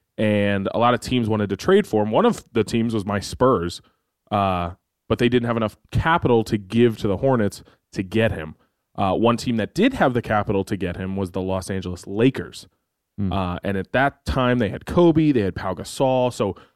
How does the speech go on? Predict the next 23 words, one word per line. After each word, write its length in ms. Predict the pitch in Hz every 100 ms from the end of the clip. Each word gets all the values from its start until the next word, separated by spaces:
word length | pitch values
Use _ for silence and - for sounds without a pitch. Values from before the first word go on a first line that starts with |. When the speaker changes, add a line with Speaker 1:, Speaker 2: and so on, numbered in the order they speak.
| _ -
Speaker 1:
uh, 340 | 110 95 90 -
an 100 | 110
elite 400 | 104 117 180 -
point 320 | - 185 214
guard, 460 | 123 107 95 110 - -
a 60 | 104
point 340 | - 107 98
god, 380 | 95 107 131 110
if 120 | 95
you 120 | - 85
will. 280 | 85 92 - _ -
Speaker 2:
Point 120 | -
god. 300 | - 90 92 _ _ -
Speaker 1:
Okay, 200 | 90 90
like 160 | 95 95
Chris 200 | 120 98
Paul 360 | - 147 113
would 80 | 107
have 100 | 101
fit 260 | - 113 -
perfectly 520 | - 135 135 131 110
with 140 | 101
that 220 | 98 92